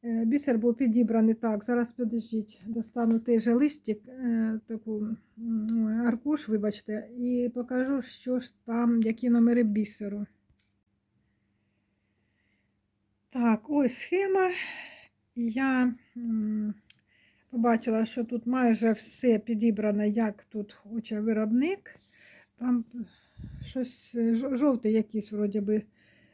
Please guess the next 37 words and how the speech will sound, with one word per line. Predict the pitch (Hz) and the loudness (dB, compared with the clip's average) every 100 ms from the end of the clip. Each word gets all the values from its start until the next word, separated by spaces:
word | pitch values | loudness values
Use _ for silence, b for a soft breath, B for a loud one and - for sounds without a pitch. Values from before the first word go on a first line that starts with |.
| b | b
був | 214 220 | 0 2
бісер | 202 220 220 208 | 4 2 2 -2
заміняний. | 196 220 214 202 202 202 226 | 2 4 4 2 2 0 0
Але | 254 277 | -2 2
я | 311 | 4
вже | 277 247 | 4 4
буду | 226 233 | 2 4
розказувати | 233 226 - 269 240 240 226 | 2 0 -2 -2 0 0 0
про | 220 220 | 0 0
бісер | 233 233 220 | 0 -2 -2
уже | 214 208 | 0 0
в, | 214 208 214 | -2 -6 -10
ну, | 233 233 220 208 | -2 0 2 0
як | 202 196 - _ _ | -2 -4 -8 _ _
кожний, | 247 220 220 220 b b b _ | 0 2 4 2 b b b _
кожний | 262 262 247 233 | 0 4 6 6
бісер | 247 311 240 | 4 2 0
розкажу | 214 214 - 226 254 | 0 -2 0 0 2
вже | 247 247 | 2 0
потім. | 233 226 208 208 220 | -2 -4 -2 -2 0
Я, | 240 240 226 B B B _ | 2 2 0 B B B _
е, | 220 220 | -4 0
завжди | 214 240 226 240 | 2 4 4 2
розказую, | 240 - 254 247 233 226 220 | 0 -2 -2 2 4 4 4
як | 220 220 | 2 0
я | 226 | -4
хоч | 220 226 - | -2 -6 -8
трошки | - 233 220 247 | -4 -2 -2 -4
вишию. | 247 320 - 269 254 | 0 0 0 0 2
Це | 247 277 254 | 0 0 -2
дуже | 220 226 233 220 | 0 0 0 2
зовсім | 226 214 240 | 0 0 2
мало | 220 202 190 | 4 4 0
я | 196 214 | 0 0
вишила, | 254 320 - 254 | 0 -2 -4 -2
можна | 247 240 240 | 0 -2 -4
сказати. | 226 - 220 226 220 | -6 -6 -2 -2 -2